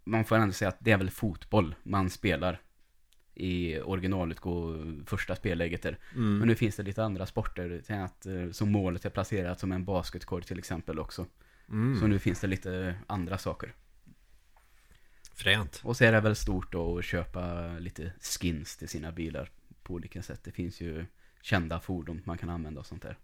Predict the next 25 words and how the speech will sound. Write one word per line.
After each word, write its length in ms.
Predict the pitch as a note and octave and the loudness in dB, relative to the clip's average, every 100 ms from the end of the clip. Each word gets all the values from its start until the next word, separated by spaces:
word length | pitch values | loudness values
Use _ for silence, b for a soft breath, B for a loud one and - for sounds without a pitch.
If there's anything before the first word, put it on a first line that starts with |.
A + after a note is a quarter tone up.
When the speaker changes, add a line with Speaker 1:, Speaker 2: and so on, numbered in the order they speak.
| - - | -20 -4
Speaker 2:
Mm. 320 | G#2+ G#2+ A#2+ B2+ - - - - - - B B B B | 4 4 4 0 -8 -20 -20 -20 -20 -20 B B B B
Speaker 1:
Eventuellt 640 | B2 A#2 A#2+ B2 A#2+ C3 | 6 6 8 6 6 2
för 180 | - B2 | 4 6
en 140 | A2 | 6
liten, 360 | A2 C3 B2+ B2 | 4 2 4 4
liten 260 | B2 B2+ B2+ | 4 4 4
peng, 400 | C3 B2 D3+ - - _ - | 6 6 4 -4 -20 _ 0
tror 180 | C3+ | 2
jag. 120 | C#3 C3+ | 2 2
Om 160 | C3 | 4
de 140 | B2+ B2+ | 6 8
har 180 | B2+ | 8
mikrotransaktioner, 1040 | A#2 C3+ - - A#2+ A#2+ A#2+ B2 - A#2 A#2+ | 6 2 -2 -8 -4 -2 -2 -4 -2 0 2
det 100 | A2 | 2
vet 320 | G#2+ G#2+ - | 2 0 -2
jag 100 | B2 | 0
egentligen 320 | B2 F#2+ A2 | 0 0 -2
inte, 180 | G#2 F#2+ | -2 -2
men 520 | F2 G#2+ G2 F2+ - - - - - - | 0 0 -2 -4 -10 -18 -20 -20 -20 -16
det 100 | - | -6
kan 100 | - | 0
jag 60 | G2 | 2
väl 120 | G2 | 2
tänka 340 | - G#2 F2+ | 2 0 0
mig. 200 | E2+ G2+ | -2 -2